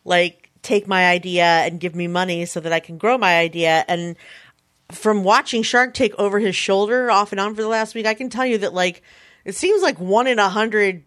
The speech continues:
people get money, or one in a hundred people take the money. They're offered money all the time,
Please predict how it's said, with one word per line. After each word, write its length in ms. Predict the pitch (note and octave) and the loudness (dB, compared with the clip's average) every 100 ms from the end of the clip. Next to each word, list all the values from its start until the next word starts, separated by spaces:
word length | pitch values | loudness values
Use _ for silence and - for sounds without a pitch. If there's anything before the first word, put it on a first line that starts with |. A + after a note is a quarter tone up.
| _ | _
people 340 | E3+ A#3 G#3+ G3 | -8 -6 -4 -2
get 280 | F3 - F3 | -4 -4 -6
money, 500 | F3+ F#3+ C3+ B2+ _ | -4 -4 -6 -14 _
or 580 | C4 E4+ C4+ G3 G3+ A3 _ _ _ _ - | 0 2 2 2 0 -4 _ _ _ _ -6
one 200 | A3 C#4 | -2 0
in 80 | B3+ | 0
a 60 | |
hundred 320 | B3+ B3 A#3 | -2 -2 -2
people 260 | A3 A#3+ G3+ | -4 -8 -10
take 380 | - - C#4 - | -4 0 0 0
the 120 | G3+ | -4
money. 480 | F#3 D#3+ - G#2 G#2 | -4 -6 -8 -18 -10
They're 180 | E3+ F#3+ | -2 2
offered 400 | A#3+ D4 G#3 F3+ | 2 2 -4 -4
money 220 | F#3 F#3+ | -4 -2
all 180 | G#3+ D4 | 0 0
the 100 | F#3+ | -4
time, 560 | E3+ D3 D#2 F2+ - | -10 -12 -12 -18 -20